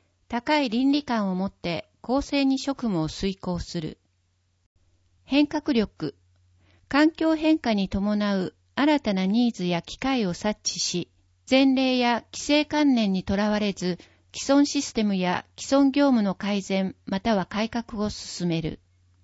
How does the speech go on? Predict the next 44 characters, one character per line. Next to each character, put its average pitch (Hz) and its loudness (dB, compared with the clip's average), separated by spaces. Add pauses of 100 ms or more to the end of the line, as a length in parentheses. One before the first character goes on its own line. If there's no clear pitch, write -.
(1300)
市 - -10
長 339 0
か 254 -2
ら 220 0
の 190 0
メ 208 0
ッ - -2
セ 208 -2
ー 196 -4
ジ、 - -4 (120)
動 240 2
画 247 -2
配 214 -4
信 196 -6
中。 - -8 (1200)
動 302 2
画 311 2
の 302 2
画 277 -4
像 277 0
の 269 0
写 262 -6
真 254 -4
が 247 0
二 262 2
枚 247 2
あ 180 -2
り 165 -2
ま 165 -2
す。 - -16 (800)
一 - 0
枚 269 2
目。 226 -2 (760)
令 320 2
和 294 4
四 233 2
年 220 0
度 175 -2
職 240 -4
員 269 4
採 262 0
用 269 0
試 - -10
験 175 -2